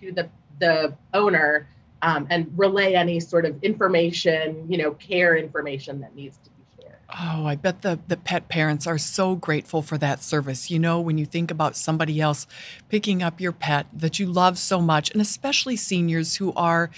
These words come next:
Speaker 2: tend to be more homebound, tend to spend a lot more time at home, these, these pets lots of times are their family. It's their,
Speaker 1: Mm-hmm.
Speaker 2: you know, their constant and only companion in many cases.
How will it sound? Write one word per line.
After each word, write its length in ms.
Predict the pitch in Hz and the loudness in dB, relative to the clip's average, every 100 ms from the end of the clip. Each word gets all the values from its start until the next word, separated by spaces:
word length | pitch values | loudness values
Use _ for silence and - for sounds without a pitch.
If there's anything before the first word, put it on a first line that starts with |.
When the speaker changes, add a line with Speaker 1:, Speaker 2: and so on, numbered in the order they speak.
| - - - | -18 -16 0
Speaker 2:
tend 200 | 180 175 | 2 2
to 60 | |
be 160 | 170 175 | 2 2
more 240 | 165 170 | 2 0
homebound, 800 | 165 185 175 175 175 170 165 165 - - - - | 0 0 0 2 2 2 2 0 -4 -18 -12 -2
tend 180 | 165 | 0
to 140 | 160 - | 0 -4
spend 380 | - - 170 156 | -8 -2 2 2
a 40 | |
lot 220 | 147 151 - | 2 0 0
more 160 | 180 | -2
time 280 | 160 165 160 | -2 0 -2
at 120 | 156 | -2
home, 260 | - 180 156 | -2 -2 0
these, 340 | 202 254 - - - - - | 0 -2 -6 -12 -20 -20 -6
these 260 | 196 190 - _ _ | -2 -2 -6 _ _
pets 260 | - 226 247 | -6 -6 -2
lots 220 | 220 - | -2 -2
of 60 | 151 | -4
times 320 | - 156 151 | -2 0 0
are 80 | 160 | 0
their 160 | 160 | 0
family. 640 | 151 139 165 302 165 - - - - - | 0 0 0 -2 -4 -6 -14 -20 -20 -6
It's 320 | 170 - - | -6 -6 -10
their, 260 | - 170 156 | -2 0 0
Speaker 1:
Mm-hmm. 300 | 143 143 139 | -4 -6 0
Speaker 2:
you 80 | 170 | 0
know, 160 | 170 | 2
their 220 | 170 160 | 2 2
constant 760 | 156 - - 196 190 - 196 - | 0 -6 -2 -2 -2 -4 -4 -4
and 160 | 170 165 | -4 -2
only 280 | 170 180 185 | -2 0 -2
companion 640 | 165 147 - 160 170 165 | -2 -4 -4 -4 -4 -2
in 160 | 147 131 | -2 0
many 220 | 139 139 | -2 -4
cases. 580 | 139 143 135 - 139 - | -6 -6 -4 -4 -6 -8